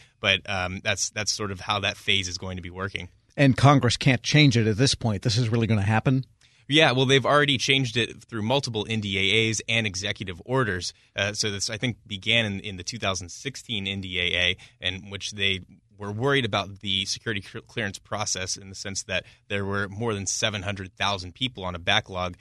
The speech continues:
Speaker 1: And if you think about it, the, there's four point two million people that work for the federal government that have security clearances or need them. So putting that all into one, uh, you know, having nearly one quarter of that gone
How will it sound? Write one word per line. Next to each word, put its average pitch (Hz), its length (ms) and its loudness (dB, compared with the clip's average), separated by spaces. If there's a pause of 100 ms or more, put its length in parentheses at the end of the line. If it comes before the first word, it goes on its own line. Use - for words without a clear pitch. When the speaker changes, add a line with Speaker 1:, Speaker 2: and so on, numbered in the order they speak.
(260)
Speaker 1:
And 110 180 -8
if 110 140 -6
you 110 100 -4
think 127 200 2
about 104 220 2
it, 98 180 -6
the, 95 340 -6 (540)
there's 110 340 -2 (240)
four 156 520 2 (500)
point 127 240 -2
two 147 220 -2
million 120 460 2
people 101 580 -2
that 98 180 -6
work 110 180 -2
for 107 100 -8
the 95 60 -8
federal 101 260 -2
government 95 360 -6
that 92 140 -2
have 98 160 0
security 92 360 -6
clearances 95 380 -8
or 90 100 -8
need 104 240 -2
them. 90 200 -2 (280)
So 107 400 0 (320)
putting 139 320 2
that 110 220 2
all 110 340 4
into 104 640 -2 (240)
one, 120 440 2 (180)
uh, 98 360 0
you 123 100 -2
know, 104 140 -2
having 123 500 -2 (340)
nearly 139 300 2
one 117 340 0
quarter 147 360 -2
of 98 100 -2
that 98 260 2 (520)
gone 117 440 4